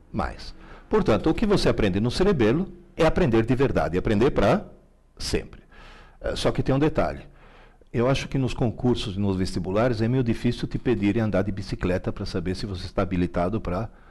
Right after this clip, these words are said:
ocupar o cargo ou não. <laughs> Moral da história, nós temos que colocar as coisas na região vermelha, no córtex. Só que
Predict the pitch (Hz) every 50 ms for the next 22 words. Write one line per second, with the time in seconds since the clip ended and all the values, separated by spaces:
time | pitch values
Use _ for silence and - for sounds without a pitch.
0 | - - - - - 113 - - 101 - - 104 110 107 - 101 92 98 101 98
1 | 95 92 90 87 85 78 67 82 107 104 - 120 - 104 107 - 92 - - 104
2 | 98 98 104 113 131 - - - - - - - - 123 113 - - 135 143 131
3 | - - 139 - - 135 117 - - 131 107 90 - - - 120 120 139 147 156
4 | 143 - - 117 104 113 110 90 107 113 127 135 160 151 107 98 92 98 95 80
5 | 73 67 - - - - _ - _ _ - - 117 123 - - 98 101 - -
6 | - - - - - - - - - _ _ - - - - - - - - -
7 | - - - - - - - - 285 240 - - - - - 240 - - -